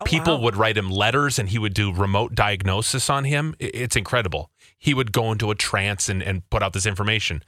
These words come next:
Speaker 1: Whoa.
Speaker 2: There's a lot of research on this guy. He was in New York City with his son, and the elevator door opened, and Edgar could always see aura colors like this person.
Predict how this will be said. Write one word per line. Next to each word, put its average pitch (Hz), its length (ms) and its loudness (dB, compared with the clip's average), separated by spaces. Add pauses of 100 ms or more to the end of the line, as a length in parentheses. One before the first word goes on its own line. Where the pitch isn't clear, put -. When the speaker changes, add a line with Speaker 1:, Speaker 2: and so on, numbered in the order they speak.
Speaker 1:
Whoa. 226 200 -10
Speaker 2:
There's 185 120 0
a 143 60 6
lot 120 240 4
of 113 80 -2
research 113 340 -2
on 95 80 0
this 87 160 -2
guy. 82 300 -4 (440)
He 120 120 0
was 113 160 2
in 123 60 0
New 127 60 0
York 139 180 0
City 101 420 0
with 98 100 0
his 113 160 0
son, 90 420 -2 (640)
and 98 280 0
the 107 120 0
elevator 127 420 0
door 123 300 0
opened, 98 500 0 (300)
and 101 140 -2
Edgar 113 340 0
could 110 200 -2
always 107 240 0
see 107 200 0
aura 113 240 0
colors 92 380 -2
like 92 100 -2
this - 140 -4
person. 117 480 -2